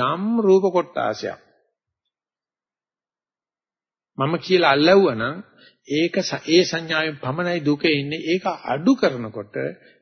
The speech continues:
ගෙවම් කරනකොට හිස් කරන්න කරන්න පීඩා ප්‍රමාණය, දරත ප්‍රමාණය, එහෙම නැත්නම් අසහන ප්‍රමාණය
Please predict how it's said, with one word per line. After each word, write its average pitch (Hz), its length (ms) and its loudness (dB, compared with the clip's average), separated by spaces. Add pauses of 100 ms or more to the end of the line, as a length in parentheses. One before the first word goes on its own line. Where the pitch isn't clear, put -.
(680)
ගෙවම් 156 360 2
කරනකොට 131 640 -4 (220)
හිස් 151 280 -4
කරන්න 185 400 0
කරන්න 143 440 -2 (580)
පීඩා 190 480 -2
ප්‍රමාණය, 123 460 -4 (100)
දරත 147 440 -2
ප්‍රමාණය, 117 640 -6 (760)
එහෙම 131 420 -8
නැත්නම් 135 500 -8
අසහන 202 480 2
ප්‍රමාණය 180 520 -2